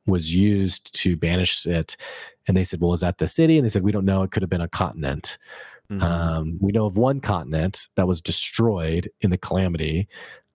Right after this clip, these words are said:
Speaker 1: Um, so this is, they said it's way before that. So
Speaker 2: Right.
Speaker 1: potentially another continent that was, you know, destroyed, or it could have been just, you know,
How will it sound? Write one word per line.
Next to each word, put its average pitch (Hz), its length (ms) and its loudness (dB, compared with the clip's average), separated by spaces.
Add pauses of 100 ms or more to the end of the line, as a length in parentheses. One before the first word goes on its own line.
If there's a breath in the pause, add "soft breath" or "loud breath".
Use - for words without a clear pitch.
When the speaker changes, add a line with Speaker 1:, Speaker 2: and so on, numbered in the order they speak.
Speaker 1:
Um, 82 720 -2 (280)
so - 160 0
this 101 160 0
is, 87 140 -4 (140)
they 98 160 4
said 95 160 0
it's 87 140 -6
way 98 180 2
before 87 420 0
that. 78 400 -4 (140)
So 90 600 2
Speaker 2:
Right. 92 100 0 (340)
Speaker 1:
potentially 98 400 0
another 90 680 2 (460)
continent 156 800 2
that 98 220 2
was, 101 480 2 (1300 loud breath)
you 101 120 4
know, 90 300 0 (260)
destroyed, 135 760 2
or 123 400 2 (140)
it 110 100 2
could - 120 2
have 92 60 -4
been 90 140 0
just, - 240 -2
you 92 60 0
know, 80 240 0